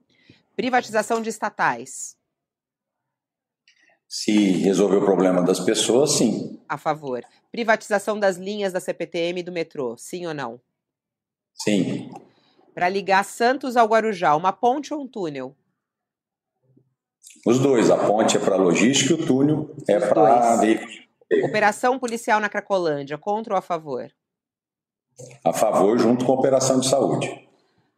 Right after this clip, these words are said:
Speaker 1: Qual a sua maior qualidade e seu pior defeito?
Speaker 2: Acho que, é, qualidade, acho que é a dedicação, né?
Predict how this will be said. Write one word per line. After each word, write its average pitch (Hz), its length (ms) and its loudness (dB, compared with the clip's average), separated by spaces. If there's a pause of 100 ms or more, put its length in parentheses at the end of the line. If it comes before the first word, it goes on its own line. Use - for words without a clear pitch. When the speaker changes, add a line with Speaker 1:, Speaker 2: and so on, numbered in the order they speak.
(300)
Speaker 1:
Qual 202 240 2
a 196 60 2
sua 160 720 0
maior 160 320 -4
qualidade 160 880 -4
e 165 80 -14
seu 170 260 -6
pior 160 320 -4
defeito? 156 520 -12 (2000)
Speaker 2:
Acho - 200 -20
que, 131 60 2 (760)
é, 78 540 -2 (1080)
qualidade, 135 480 2
acho - 140 0
que 175 60 2
é 160 40 0
a 156 40 0
dedicação, 160 920 0
né? - 320 -2